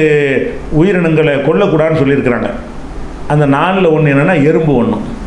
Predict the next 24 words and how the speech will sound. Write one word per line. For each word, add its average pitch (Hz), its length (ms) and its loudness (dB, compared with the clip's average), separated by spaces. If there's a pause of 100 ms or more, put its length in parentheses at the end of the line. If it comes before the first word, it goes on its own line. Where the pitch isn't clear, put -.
(260)
எறும்பு, 139 560 2
தேனி, 135 640 0 (340)
ஹுதுஹுது, 151 340 2
இன்னொரு 151 440 2
பறவை. 131 340 0 (440)
அது 139 160 0
இங்க 135 140 2
நம்ம 135 200 0
நாட்டுல 143 200 0
இல்லாத 135 280 0
ஒரு 123 100 0
பறவையை 120 340 0
சொல்றாங்கன்னு 120 400 0
வைங்களேன். 120 340 0 (440)
அந்த 160 220 0
சூரத்து 156 380 2
பறவை, 123 400 0
அந்த 156 360 0
பறவையை 165 420 0
கொல்லக்கூடாது 143 500 2
என்று 143 260 0
நபிகள் 143 220 2
நாயகம் 135 520 2
சொன்னாங்க. 117 200 0